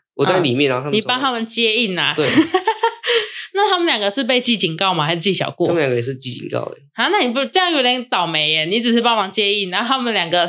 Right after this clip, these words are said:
Speaker 2: 他们两个也是一只吗？
Speaker 1: 对啊。
Speaker 2: 那他们应该要记两只啊。
Speaker 1: 三个人都是一只，因为教，那个身教授第一次就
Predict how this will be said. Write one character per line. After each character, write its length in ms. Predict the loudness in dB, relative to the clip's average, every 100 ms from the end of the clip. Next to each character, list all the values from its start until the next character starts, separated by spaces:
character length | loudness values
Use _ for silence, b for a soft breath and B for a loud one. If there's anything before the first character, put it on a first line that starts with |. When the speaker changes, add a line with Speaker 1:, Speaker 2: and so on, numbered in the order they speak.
| 0
Speaker 2:
他 80 | 2
们 60 |
两 120 | 2 2
个 80 |
也 160 | 0 0
是 140 | 2
一 80 | 0
只 240 | 0 0 0
吗？ 280 | 0 -2 -8 _
Speaker 1:
对 100 | -4
啊。 180 | -2 -4 -4
Speaker 2:
那 80 | -2
他 100 | 0
们 100 | 0
应 60 | 0
该 60 |
要 60 | 0
记 160 | 2
两 220 | 2 0 -4
只 200 | -2 0
啊。 260 | 0 -2 -4 B B B B
Speaker 1:
三 120 | -2
个 100 | 0
人 80 | -2
都 100 | -2
是 100 | -4
一 80 | -6
只， 60 | -6 B 4 4 0
因 100 | -2
为 100 | -2 -2 -8 -12 _ _
教， 260 | 0 0 0 -6 -8 -2
那 160 | 0
个 200 | 2 0
身 220 | 0 -2 0
教 180 | 0
授 140 | 0 -2
第 240 | -2 -2
一 60 | -2
次 280 | -4 -4 -2
就 360 | -2 -2 -4